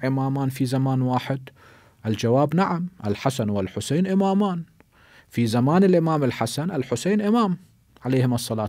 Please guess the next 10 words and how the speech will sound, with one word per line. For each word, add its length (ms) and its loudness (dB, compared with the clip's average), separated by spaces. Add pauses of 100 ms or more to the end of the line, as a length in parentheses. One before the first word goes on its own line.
والسلام، 380 -8
لكنه 480 0
صامت، 720 0 (400)
لا 160 0
ينطق 380 0
بالإمامة. 560 -2 (3000)
في 120 6
زمان 340 8
أمير 280 8
المؤمنين 640 4